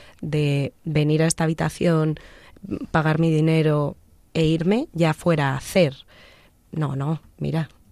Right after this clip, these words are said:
eh, esta es la parte en la que sí, tú el primer día me vuelcas aquí todo, pero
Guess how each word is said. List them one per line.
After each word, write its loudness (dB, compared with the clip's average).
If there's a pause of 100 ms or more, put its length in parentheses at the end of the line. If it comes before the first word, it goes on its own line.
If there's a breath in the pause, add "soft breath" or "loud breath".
eh, -6
esta -8
es -2
la -2
parte -2
en 2
la 0
que -4
sí, -2
tú -2
el -2
primer 0
día 4
me 2
vuelcas 0
aquí -4
todo, 4 (1160 loud breath)
pero -8